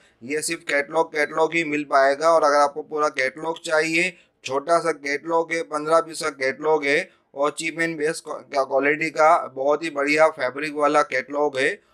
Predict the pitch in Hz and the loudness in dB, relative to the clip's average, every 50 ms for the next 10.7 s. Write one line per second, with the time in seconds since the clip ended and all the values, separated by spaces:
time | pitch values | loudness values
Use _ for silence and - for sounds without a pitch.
0 | _ _ - 120 127 135 135 139 143 135 135 139 160 165 156 156 147 147 156 151 | _ _ -6 -2 -2 -2 -2 0 0 0 0 0 -2 -2 0 0 0 2 2 2
1 | 147 147 151 165 147 143 139 143 151 156 156 143 135 131 131 151 147 151 151 151 | 2 2 0 -4 -6 -4 -6 -4 -4 -6 -4 -2 -4 -2 2 2 2 4 4 2
2 | 151 151 151 151 156 156 151 - 131 127 131 139 - - 143 139 139 - 151 147 | 2 4 2 2 0 -2 -4 -4 -2 -2 -2 -2 -4 -4 -6 -4 -4 -4 -6 -6
3 | 147 147 147 147 139 131 120 123 131 143 143 139 139 147 147 143 147 143 143 - | -4 -4 -4 -4 -4 -6 -8 -6 -2 2 4 4 4 4 2 2 0 0 0 -2
4 | 127 127 131 139 139 143 147 143 147 147 147 143 143 147 147 156 160 170 165 - | -6 -8 -6 -6 -6 -6 -8 -8 -6 -4 -2 0 2 2 4 4 4 2 2 -2
5 | _ _ _ _ - 127 127 135 135 135 135 - - 160 156 151 - 165 151 147 | _ _ _ _ -8 -6 -6 -4 -4 -6 -10 -10 -8 -8 -8 -6 -2 0 2 2
6 | 147 147 139 139 165 156 151 135 139 143 151 - - 139 131 131 139 151 147 127 | 2 0 -2 -2 0 0 2 4 4 2 2 2 0 -2 -2 -2 -2 -4 -6 -6
7 | 120 120 120 127 131 135 147 147 135 127 127 117 127 131 139 143 151 196 208 _ | -6 -6 -2 -2 0 0 2 4 4 4 4 4 2 2 4 4 2 0 -2 _
8 | - - - _ _ - 131 131 135 135 156 165 156 151 151 - - 175 170 165 | -18 -20 -20 _ _ -4 0 0 2 4 6 6 6 6 4 0 -4 -4 -2 -2
9 | 165 170 170 165 147 143 143 143 160 170 170 165 170 - 131 135 143 147 160 170 | -2 -2 -2 0 0 0 0 0 -2 -2 -2 -4 -6 -10 -4 2 4 4 4 2
10 | 180 170 165 165 160 165 170 170 165 165 170 175 180 170 | 0 0 -2 -2 0 2 2 4 4 4 4 2 0 -2